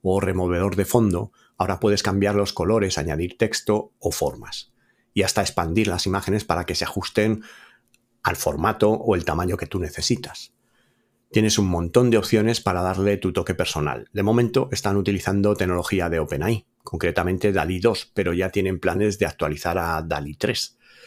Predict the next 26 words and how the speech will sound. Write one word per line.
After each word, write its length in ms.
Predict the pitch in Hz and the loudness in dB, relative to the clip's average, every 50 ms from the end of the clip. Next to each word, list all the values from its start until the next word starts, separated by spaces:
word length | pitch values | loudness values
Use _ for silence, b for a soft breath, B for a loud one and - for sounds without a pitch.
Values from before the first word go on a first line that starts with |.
| B B B B | B B B B
Y 100 | - 113 | 2 2
ojo, 240 | 107 - 104 80 - | 4 4 2 -2 -2
que 80 | - | -4
están 220 | - - - 92 95 | -6 -2 -2 -2 -2
haciendo 420 | 90 - 101 92 95 95 92 95 | 0 -2 0 0 0 0 2 0
las 180 | 95 76 67 - | 0 -2 -2 -4
cosas 320 | - 82 - - 80 - | -4 -2 -2 -2 -2 0
bien, 240 | 87 113 110 82 71 | 2 2 2 2 0
asegurándose 640 | 73 - - 78 76 76 78 80 85 87 - 90 | -2 -2 -2 -2 -2 -2 -2 -4 -4 -2 -2 -2
de 120 | 87 95 - | -2 -2 0
compensar 580 | - 82 82 - 80 80 - - 87 92 92 | -2 -2 -2 -2 -2 -2 0 0 0 0 0
a 40 | 92 | 0
los 180 | 92 95 - - | 0 -2 -2 -2
creadores 420 | - 92 95 98 98 98 - - | 0 0 2 2 2 0 0 0
originales 600 | 92 95 - - 101 101 95 92 101 101 - - B B B B B | -2 -2 -2 0 0 2 2 2 2 0 -2 -4 B B B B B
de 140 | - 101 95 | -2 0 0
las 220 | 95 95 - - | 0 0 0 0
imágenes 560 | 98 92 107 101 - - 87 95 107 104 - | 0 0 0 0 0 -2 0 0 0 0 -2
y 60 | 95 | -2
limitando 680 | 90 95 90 82 80 - 92 92 92 92 98 104 - B B B B B B B | -2 -2 -2 -2 -2 -2 -2 0 2 2 2 0 0 B B B B B B B
el 240 | - 107 98 101 104 | -2 0 2 4 4
uso 420 | 117 120 107 - - 87 87 - _ b b b b b b b b b b b b _ - | 4 4 4 2 0 -2 -4 -6 _ b b b b b b b b b b b b _ -4
a 140 | - 87 85 | -2 -2 -2
su 160 | - - 92 | -2 -2 -2
propia 300 | - 82 80 - 82 82 | -2 -2 -2 -2 -2 -2
biblioteca. 560 | 85 82 73 69 67 67 - - - - - | -2 -2 -4 -6 -8 -8 -10 -12 -12 -14 -14